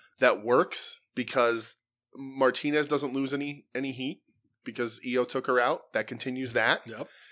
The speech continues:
Speaker 1: It gi-, but it gives all to Carter and Catanzaro. They can run with this now. They have the momentum. Uh, I thought,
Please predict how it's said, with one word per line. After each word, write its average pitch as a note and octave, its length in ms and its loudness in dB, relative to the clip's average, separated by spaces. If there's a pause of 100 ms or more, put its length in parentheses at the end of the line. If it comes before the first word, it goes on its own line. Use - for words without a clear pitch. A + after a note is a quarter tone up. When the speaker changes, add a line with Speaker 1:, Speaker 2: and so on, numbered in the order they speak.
(200)
Speaker 1:
It A#2+ 140 -4
gi-, C#3 180 -4
but B2+ 160 2
it - 120 -4
gives C#3 420 2
all C3 320 10
to C#3+ 140 -8
Carter C#3+ 360 2
and C3+ 80 -6
Catanzaro. C#3 800 2 (440)
They B2 120 4
can C3 200 -2
run C3 180 2
with C3+ 180 -2
this D3 220 2
now. C#3+ 380 4 (320)
They A#2 140 4
have B2 220 6
the C3 80 -4
momentum. B2+ 680 0 (500)
Uh, G2+ 280 0 (140)
I A2 120 0
thought, B2+ 300 4